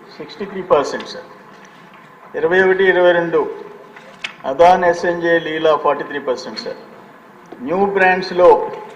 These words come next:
ఎస్ఎన్జే సిక్స్టీ ఫైవ్ పర్సెంట్ సార్. ట్వంటీ to ట్వంటీ త్రీ న్యూ బ్రాండ్ ఎస్ఎన్జే ఫార్టీ త్రీ పర్సెంట్ సార్. ఇవన్నీ నేను జిల్లాలో చూశాను సార్. ఇప్పుడు షాప్కి పోతే,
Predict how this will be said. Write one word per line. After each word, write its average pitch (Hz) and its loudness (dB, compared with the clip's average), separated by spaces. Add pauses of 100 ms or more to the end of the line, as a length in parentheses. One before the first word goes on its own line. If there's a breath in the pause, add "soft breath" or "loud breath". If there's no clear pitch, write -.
(400)
ఎస్ఎన్జే 190 0
సిక్స్టీ 180 -8
ఫైవ్ 170 4
పర్సెంట్ 127 -4
సార్. - -10 (1000)
ట్వంటీ 151 -4
to 196 -10
ట్వంటీ 185 2
త్రీ 180 2
న్యూ 175 0
బ్రాండ్ 185 2
ఎస్ఎన్జే 170 -2
ఫార్టీ 147 2
త్రీ 135 -8
పర్సెంట్ - -8
సార్. - -14 (1200)
ఇవన్నీ 202 -4
నేను 175 -4 (1160)
జిల్లాలో 165 4
చూశాను 143 -6
సార్. - -14 (1200)
ఇప్పుడు 147 -10
షాప్కి 175 2
పోతే, 185 2